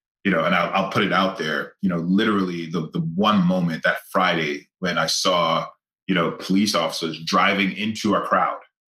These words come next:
right? Like, literally, we all saw this. Everyone saw this. And this is the other part of the pandemic. We were all glued to social media.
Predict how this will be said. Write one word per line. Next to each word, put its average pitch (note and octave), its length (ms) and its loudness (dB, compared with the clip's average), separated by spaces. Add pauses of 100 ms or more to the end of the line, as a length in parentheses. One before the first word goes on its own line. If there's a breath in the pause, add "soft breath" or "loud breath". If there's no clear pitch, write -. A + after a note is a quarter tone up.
right? E2 420 0
Like, F2 200 -2
literally, F#2+ 380 2
we F2+ 140 0
all F#2 180 2
saw F2+ 300 0
this. - 180 -6
Everyone G2+ 380 0
saw D#2+ 180 -2
this. - 160 -8
And F2 80 4
this G#2 120 2
is G2 60 0
the F2+ 120 2
other F2+ 140 -2
part E2+ 220 -2
of D#2+ 60 -4
the - 60 -14
pandemic. F2 460 -4
We F2+ 80 0
were F#2+ 200 0
all F2+ 480 2
glued E2 380 -2
to - 80 -12
social - 360 -2
media. E3+ 300 0